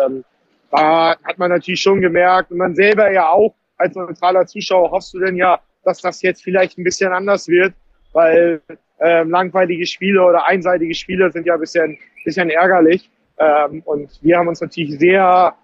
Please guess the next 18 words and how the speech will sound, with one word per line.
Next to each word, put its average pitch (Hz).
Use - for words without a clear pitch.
ähm, 160
ein 156
spannendes 185
Spiel 185
gewünscht. 170
Und, 160
ähm, 151
ja, 139
aber 160
du 170
merkst 208
natürlich 214
schon, 220
dass 190
die 175
Leute 170
dann 165
ein 147